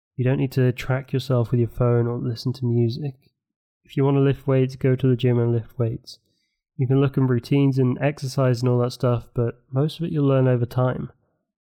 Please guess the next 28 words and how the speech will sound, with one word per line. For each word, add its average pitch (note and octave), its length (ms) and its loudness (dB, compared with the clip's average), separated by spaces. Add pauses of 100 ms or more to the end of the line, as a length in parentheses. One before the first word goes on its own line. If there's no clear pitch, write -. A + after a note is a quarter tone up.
(240)
If - 100 -6
you C3+ 100 4
really D3 200 4
want C3+ 120 2
to A#2+ 100 -2
challenge C#3+ 240 2
yourself E3 460 -2 (360)
<laughs> G3+ 140 4
and F3 140 2
have, C#3 200 2
like, C3 140 0
a C3 260 -2
self-confidence C3 880 0
building, B2 520 2 (720)
uh, A#2+ 140 2
task, C3+ 560 -2 (120)
turn D3+ 200 0
up D#3 120 0
at E3 100 -2
the D3+ 80 -2
gym, B2+ 400 0 (600)
go C#3 120 0
up C#3 80 -4
to C#3 60 -6
some C#3 200 -4
random C3 300 2
guy B2 360 2 (240)
who C3 160 -2